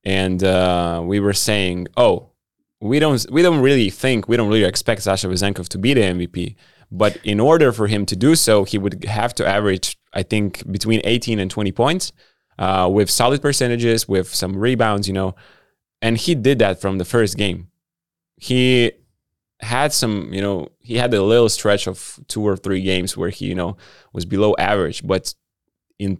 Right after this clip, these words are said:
thirty-four games, that's, like, thirty games where he is the best player on the court, uh, doing it in his own unique way. I think that also, uh, made the M V P race, uh,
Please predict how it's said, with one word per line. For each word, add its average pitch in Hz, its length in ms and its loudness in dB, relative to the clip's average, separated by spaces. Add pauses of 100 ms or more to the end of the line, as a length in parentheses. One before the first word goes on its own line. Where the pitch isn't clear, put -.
thirty-four 117 540 2
games, 104 440 -2
that's, 90 260 -4
like, 85 200 -6 (100)
thirty 110 300 2
games 98 400 -2
where 92 160 -2
he 92 240 -4
is - 320 -4 (480)
the 92 140 -6
best 107 320 0
player 139 240 2
on 139 120 0
the 135 60 0
court, 101 460 2 (680)
uh, 90 360 0
doing 131 440 4
it 131 140 4
in 113 160 0
his 107 400 0
own 127 320 4
unique 107 520 2
way. 101 420 2 (140)
I 98 120 0
think 117 260 0
that 117 300 0
also, 107 720 4
uh, 92 320 0
made 101 440 0
the 98 200 2
M 104 160 0
V 104 80 0
P 98 200 -4
race, 95 460 0 (400)
uh, 90 460 -2